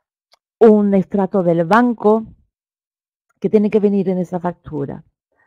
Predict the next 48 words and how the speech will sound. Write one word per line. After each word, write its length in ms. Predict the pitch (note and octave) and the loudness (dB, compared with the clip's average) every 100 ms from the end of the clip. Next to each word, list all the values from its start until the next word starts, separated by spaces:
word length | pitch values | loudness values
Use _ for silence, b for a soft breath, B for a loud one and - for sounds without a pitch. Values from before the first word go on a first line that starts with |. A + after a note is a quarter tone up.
| _ _ _ _ _ G3 | _ _ _ _ _ 0
Lo 120 | G#3 | 2
primero 300 | A3+ C4 D#4 | 4 4 4
tiene 200 | A#3+ G3+ | 2 0
que 100 | F#3+ | -4
ser 280 | G3 F#3 F3+ | -2 -2 -2
nominal, 560 | E3+ E3 E3 D3+ D3 | -4 -4 -4 -6 -4
es 120 | D#3+ | -4
decir, 440 | D3+ F3 F#3 E3 - | -4 -4 -4 -4 -4
que 120 | D#3+ | -10
si 240 | - E3+ | -6 -8
yo 300 | D#3 A3 G3+ - | 0 4 4 2
abro 360 | E3 D#3+ D#3+ | -4 -2 -4
mi 160 | F3 F3 | -4 -6
cuenta 380 | F3+ F#3 E3 E3 | -2 -2 -2 -4
en 160 | D#3+ | -6
Skyway, 580 | D3+ - F3 F3 G#3+ D4+ | -8 -2 0 4 4 4
tiene 320 | - G3 E3+ | 2 -2 -2
que 80 | F3 | -6
ser 220 | - A#3 | 0 2
una 180 | C4 A3 | 2 0
factura 380 | G3+ F#3 A3+ B3 | -2 -4 0 0
que 100 | F3 | 0
viene 180 | E3+ G#3+ | 0 0
a 80 | G3 | 0
mi 180 | E3+ | -2
nombre. 440 | D#3 F3+ F3+ D#3 D3 | -2 0 0 0 -2
No 180 | G3+ G#3 | 0 2
vale 240 | F#3+ G#3 | 4 4
la 140 | F3+ | 2
factura 420 | F#3 E3+ F#3+ F3+ E3+ | 0 -4 -2 0 0
de 120 | E3 | -2
mi 120 | D#3+ | -4
marido, 560 | D3 G#3+ D#4+ E4 D#4 C4 | -2 2 4 4 4 2
la 120 | G#3 | 0
factura 400 | F3 E3 F3 D#3 | -4 -4 -4 -2
de 120 | D#3+ | -4
mi 120 | C#3+ | -4
madre, 420 | F#3 D4+ D4 C#4+ | 0 0 2 0
ni 140 | G#3 E3 | -2 -4
nada. 340 | E3 C#3+ C#3+ - | -4 -4 -8 -6
La 100 | D#3 | -6
factura 360 | E3+ D#3+ A#3 A#3+ | -6 -6 -4 -4
tiene 220 | F3+ E3 | -4 -8
que 40 | |
estar 220 | F3+ A3 F#3+ | -8 -6 -4
a 60 | |
mi 140 | E3 D3+ | -6 -6
nombre, 480 | D#3+ E3 D3+ D3 | -6 -6 -6 -10